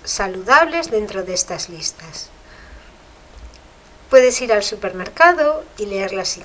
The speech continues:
etiquetas. Puede resultar interesante. Incluso descubrirás nuevas cosas que antes no tomabas.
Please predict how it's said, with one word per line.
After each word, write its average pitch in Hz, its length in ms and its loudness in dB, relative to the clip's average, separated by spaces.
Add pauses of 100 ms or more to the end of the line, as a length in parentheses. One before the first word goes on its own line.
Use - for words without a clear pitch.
etiquetas. 196 760 -2
Puede 269 280 2
resultar 294 500 -2
interesante. 175 880 -4
Incluso 277 720 -4
descubrirás 190 880 0 (540)
nuevas 240 440 4
cosas 262 400 2
que 208 240 -2
antes 233 380 0
no 214 180 -2
tomabas. 156 720 -10